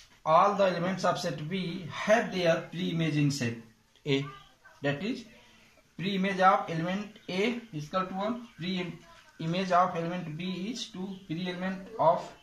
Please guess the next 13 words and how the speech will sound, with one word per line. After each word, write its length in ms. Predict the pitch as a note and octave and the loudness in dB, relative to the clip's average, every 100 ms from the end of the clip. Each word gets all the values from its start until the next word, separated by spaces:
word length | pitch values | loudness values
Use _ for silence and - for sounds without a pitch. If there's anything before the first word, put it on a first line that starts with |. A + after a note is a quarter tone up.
| _ - | _ -10
pre-image 500 | E3+ F#3+ E3+ E3+ F#3 | -6 -6 -4 -2 0
of 220 | F3 F3 | 0 0
element 240 | F3 F3+ F3 | -6 -6 -6
C 340 | - F#3 F#3+ | -6 -6 -6
is 120 | F#3 | -8
three, 360 | - F#3 G3+ - - _ - - - | -10 -10 -8 -10 -12 _ -20 -20 -10
pre-element, 580 | D#3 G3 D#3+ E3 E3+ E3+ | -4 -4 -2 -4 -2 0
uh, 160 | E3+ D#3+ | 2 0
pre-image 520 | - G3 F#3+ F3 F#3 | 0 -2 0 0 0
of 200 | F3+ F3+ | 2 2
set 240 | - F#3 - | 0 -6 -4
D 240 | F#3 G#3+ | -4 -4
is 140 | E4+ | -6